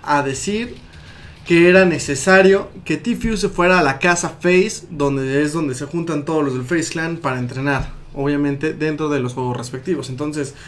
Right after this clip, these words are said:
que fue obligado por sus papás a decir esto. O sea, FaZe le dice a los papás, "Oye, ¿sabes qué? Tienes que decir que tu hijo tiene que venir a esta casa sí o sí".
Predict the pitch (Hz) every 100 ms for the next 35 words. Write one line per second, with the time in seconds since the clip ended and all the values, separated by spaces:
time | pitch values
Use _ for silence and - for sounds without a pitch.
0 | - - - - - - - 170 165 240
1 | 254 226 185 175 185 202 208 - - -
2 | - - 139 135 127 131 143 - 180 175
3 | 151 147 180 202 - 143 135 131 185 175
4 | 170 160 - 110 - 123 113 123 185 180
5 | 170 170 139 127 139 165 170 - 196 190
6 | 196 190 185 196 196 196 185 156 143 214
7 | 190 190 175 170 226 220 202 196 - 139
8 | 156 165 - 120 165 190 - 202 156 160
9 | 135